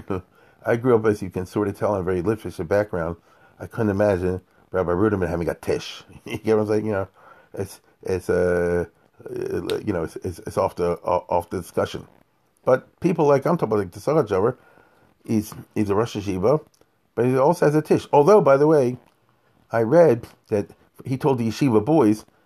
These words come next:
that's more important to learn, don't go to the tish. Tish is for the older Hasidim and the Balabatim. So there's that literature thing, which is learning, learning, learning. But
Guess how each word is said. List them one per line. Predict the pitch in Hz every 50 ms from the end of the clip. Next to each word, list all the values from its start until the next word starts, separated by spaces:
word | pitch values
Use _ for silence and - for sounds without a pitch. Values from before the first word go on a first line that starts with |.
| _ _ _ _ _
that's | - 101 95 -
more | 123 123 123
important | 113 107 - 123 117 107 95
to | 95
learn, | 104 113 107 95
don't | 85 107 107 98
go | 98 98
to | - -
the | 87 92
tish. | - 107 85 -
Tish | - - 113 107 -
is | 92 85
for | - 95 87
the | 90
older | 95 98 95 92 95
Hasidim | - - - - 104 98 92 90
and | 87 85
the |
Balabatim. | 80 85 87 82 80 90 87 87 - - 78 - - _ _ _ _ _ _ _ _ _ _ _ _
So | - 101 95 90 90 90 - _ _ _ _ _ -
there's | - 143 131 -
that | 123 113 104
literature | 123 147 139 - 110 101 - 92
thing, | 87 - 98 95 92
which | 87 82 -
is | 95 90 87
learning, | 98 110 120 123 117 113
learning, | 107 107 107 104 101 101
learning. | 117 127 143 156 170 165 - _ _ _ _ _ _ -
But | 120 120 - - -